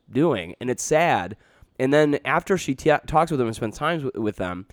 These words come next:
they end up admitting things to her. Like, they're like, "Oh, well, I've never met somebody different from me before, and you're very good." And, and then, like, later, 'cause the documentary spanned, obviously, a long time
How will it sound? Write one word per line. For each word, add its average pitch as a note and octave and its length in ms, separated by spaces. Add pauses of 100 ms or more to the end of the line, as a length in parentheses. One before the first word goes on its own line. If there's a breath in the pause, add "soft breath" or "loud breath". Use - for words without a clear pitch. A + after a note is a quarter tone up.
(380 soft breath)
they C#3 140
end D#3+ 140
up D#3+ 120
admitting D3 380
things B2 200
to A2+ 120
her. A#2 140
Like, A2 160
they're A2 100
like, G#2+ 180
"Oh, A2+ 40
well, A#2 240
I've A2 140
never A#2+ 260
met A2+ 400
somebody A2 220
different G#2+ 280
from G#2+ 140
me F#2+ 100
before, F#2 540 (380 soft breath)
and G#2 280
you're B2 160
very A#2 300
good." G2+ 520 (380 soft breath)
And, G#2+ 420
and C#3 120
then, F3 160
like, F#3 260
later, C3+ 500
'cause A#2+ 200
the A#2+ 100
documentary C#3 600
spanned, A#2+ 360
obviously, A2 360
a G2+ 40
long G#2 260
time G2+ 460